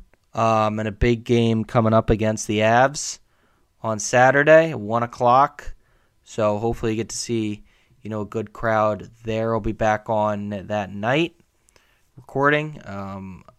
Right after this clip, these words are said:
you know, five in a row, five in a row. And they have sustained win streaks. And even when they've lost, they've picked up points.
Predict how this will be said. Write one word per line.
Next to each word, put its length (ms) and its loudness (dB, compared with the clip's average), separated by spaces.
you 120 -14
know, 140 -12
five 420 6
in 80 4
a 60 6
row, 300 4
five 380 4
in 80 -2
a 40 2
row. 160 4
And 140 -4
they 120 0
have 280 4
sustained 760 -6
win 220 0
streaks. 520 -12
And 180 -8
even 220 -2
when 100 4
they've 160 0
lost, 420 6
they've 160 -4
picked 240 4
up 140 -6
points. 560 -8